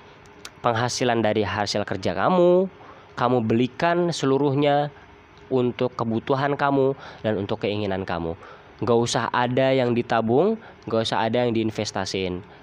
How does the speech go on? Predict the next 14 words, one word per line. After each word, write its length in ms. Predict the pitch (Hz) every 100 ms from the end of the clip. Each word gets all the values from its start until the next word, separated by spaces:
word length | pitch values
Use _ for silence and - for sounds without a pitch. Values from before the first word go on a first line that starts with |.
| -
Kamu 240 | 127 139
bisa 240 | 135 123 117
beli 240 | 107 110
iPhone, 560 | 113 123 - 143 147 143 - -
kamu 240 | 123 123
bisa 240 | 120 117 117
beli 240 | 104 101
mobil, 560 | 110 151 143 135 131 131
kamu 200 | 131 127 117
bisa 280 | 110 117
beli 480 | 104 101 98 95 92 - - - -
mewah, 520 | 123 151 147 135 127
rumah 320 | - 139 123
mewah, 560 | 123 147 147 127 127